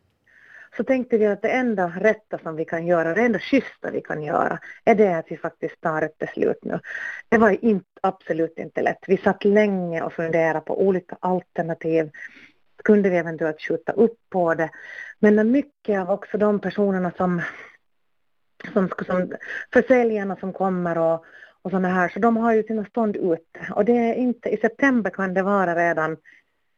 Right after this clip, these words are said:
liksom, det är ju ingen idé att skjuta upp till dem i liksom två veckor eller så, utan då är det liksom att då skjuter man upp det till slutet på september, och då är redan,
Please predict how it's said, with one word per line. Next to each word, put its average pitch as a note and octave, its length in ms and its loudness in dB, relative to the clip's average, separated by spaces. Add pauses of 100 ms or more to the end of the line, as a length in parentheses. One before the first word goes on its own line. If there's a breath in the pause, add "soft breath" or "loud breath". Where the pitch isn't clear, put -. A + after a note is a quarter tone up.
(240)
liksom, A3+ 200 4
det C4+ 80 4
är - 20 4
ju C#4 100 2
ingen C4 220 0
idé G#3+ 160 0
att F#3+ 180 -4
skjuta G#3 240 -2
upp G3 140 -4
till F3 80 -10
dem F#3 180 -2
i - 20 -8
liksom E3+ 260 -4
två F3 220 0
veckor - 460 -2
eller - 260 -4
så, - 300 2
utan F3 220 -4
då G3+ 80 4
är G#3+ 100 4
det G3 100 -4
liksom F3+ 260 -4
att E3 120 -2
då F3 80 0
skjuter F3 320 -2
man D#3+ 120 -4
upp D#3+ 120 -6
det D#3+ 80 -2
till - 160 -6
slutet E3 420 0
på D#3 160 -6
september, D#3 480 -2
och F#3+ 60 4
då C4 180 2
är D4 40 0
redan, A3+ 400 0